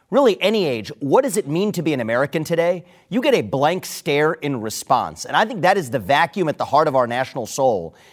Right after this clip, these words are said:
And I think the oc-, the opportunity for the G O P now is not just to complain about wokeness or gender ideology or climate ideology,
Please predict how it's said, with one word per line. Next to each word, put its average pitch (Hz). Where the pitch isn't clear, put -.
And 160
I 208
think 254
the -
oc-, 180
the 175
opportunity 226
for 196
the 147
G 170
O 170
P 220
now 151
is 180
not 233
just 226
to 190
complain 208
about 165
wokeness 139
or 151
gender 151
ideology 127
or 156
climate 160
ideology, 120